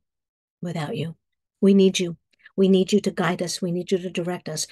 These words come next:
You, we need you to lead us. We need you to be in us and doing everything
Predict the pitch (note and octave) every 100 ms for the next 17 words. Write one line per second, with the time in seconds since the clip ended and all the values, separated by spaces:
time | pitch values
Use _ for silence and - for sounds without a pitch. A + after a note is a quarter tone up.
0 | - - F#3 G#3+ F#3 F#3 F3+ E3+ F#3 E3+
1 | E3 F#3 F3 D#3+ - - - _ _ _
2 | _ _ _ G3 F#3+ F#3 E3+ F3 F#3+ F3
3 | F#3+ F#3+ F3 - F3+ F3 E3+ E3+ _ _
4 | _ - D#3+ - - D#3+ F3 E3+ E3+ -
5 | E3 E3 F3+ E3